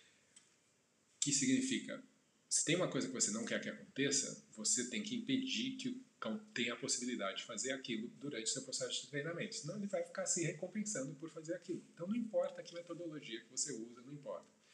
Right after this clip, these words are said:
Se você tá ensinando um cachorro que ele tem que ficar num lugar, mas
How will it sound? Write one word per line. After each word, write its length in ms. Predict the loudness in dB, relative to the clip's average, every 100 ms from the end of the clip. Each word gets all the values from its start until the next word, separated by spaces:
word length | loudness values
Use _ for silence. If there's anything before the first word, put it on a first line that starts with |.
| -20 -18
Se 120 | -6
você 260 | 0 2 2
tá 80 | 0
ensinando 340 | 0 0 0
um 40 | 0
cachorro 600 | -2 0 -2 -2 -6 -8
que 80 | -6
ele 80 | -4
tem 80 | -2
que 80 |
ficar 260 | -2 0 0
num 140 | 2
lugar, 320 | 0 0 -2 -4 -10 -12 -20 -20 -20 _ _ _ _ _ -2
mas 440 | 2 2 2